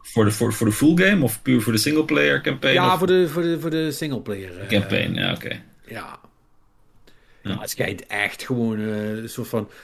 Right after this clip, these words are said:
Speaker 2: je wordt in de, in de Warzone, eh, eh, of in een, een, een stuk van de Warzone map, eh, eh, ge-, gedropt. En dan kun je dan onder het moppo-, motto van, eh, open wereld missies, kun je dan een aantal dingetjes doen, zeg maar.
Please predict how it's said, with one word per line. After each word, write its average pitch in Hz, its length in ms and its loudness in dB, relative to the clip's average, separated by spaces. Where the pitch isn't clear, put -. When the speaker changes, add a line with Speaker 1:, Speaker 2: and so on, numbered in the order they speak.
Speaker 2:
je 120 120 -2
wordt 120 280 0
in 127 140 -4
de, 113 200 2
in 120 120 -2
de 113 80 -2
Warzone, 117 640 -2
eh, 113 640 -6
eh, 107 60 -12
of 123 340 -8
in 131 140 -6
een, 120 220 -6
een, 123 300 -10
een 147 160 -8
stuk 135 280 -2
van 123 120 -8
de 113 80 -2
Warzone 123 460 -6
map, 123 300 -6
eh, 120 260 -2
eh, 113 180 -14
ge-, 120 80 -16
gedropt. 117 600 -6
En 110 60 -14
dan 110 80 -6
kun 131 100 -4
je 113 60 -2
dan 113 160 -6
onder 117 180 -6
het 113 80 -8
moppo-, 120 420 -6
motto 127 420 -4
van, 107 300 -6
eh, 113 160 -6
open 135 320 -2
wereld 117 400 0
missies, 120 600 -4
kun 139 140 -2
je 127 80 2
dan 120 200 -2
een 123 140 -6
aantal 113 340 -6
dingetjes 117 400 -4
doen, 101 220 -6
zeg 92 260 -10
maar. 101 300 -12